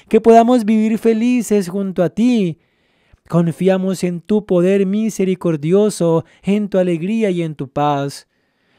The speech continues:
Con mucha fe, queridos hermanos, hagamos estas oraciones diarias de protección, encomendando este nuevo día a nuestro Padre Dios.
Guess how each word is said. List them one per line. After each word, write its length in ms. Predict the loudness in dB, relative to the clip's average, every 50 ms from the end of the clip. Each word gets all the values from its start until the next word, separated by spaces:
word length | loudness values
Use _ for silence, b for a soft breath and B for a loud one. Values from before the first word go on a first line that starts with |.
| _ _ _ _
Con 220 | -4 -4 -4 -2
mucha 300 | -2 -6 -4 -4 -4 -4
fe, 260 | -4 -2 0 0 0 0
queridos 460 | -2 -2 -2 0 0 -2 -2 -2 -4
hermanos, 440 | -6 -4 -4 -4 -4 -4 -4 -2 -2
hagamos 440 | -2 -2 -2 -2 -2 -4 -2 0
estas 420 | 0 0 0 -2 -2 -2 -2 -2 -2
oraciones 600 | -4 -2 -2 -2 -2 -2 -4 -4 -4 -4 -4 -6 -4
diarias 260 | -4 -2 -2 0 -2
de 80 | -4
protección, 680 | -4 -4 -6 -6 -6 -8 -8 -6 -6 -4 -4 -2 -4 -6 b b b b b
encomendando 800 | -4 -4 0 0 0 2 2 0 0 2 2 2 2 2 2 2
este 300 | 0 0 0 0 -2 -2
nuevo 380 | -2 -2 -2 0 2 2 2 2
día 500 | 2 4 4 6 6 6 6 4 2 b b b b
a 100 | -2 -2
nuestro 480 | 0 0 0 -2 0 0 0 0 2 _
Padre 380 | 6 6 6 6 4 2 0
Dios. 800 | -2 0 2 2 4 4 2 2 -2 -6 -8 -12 -18 -20 -20 _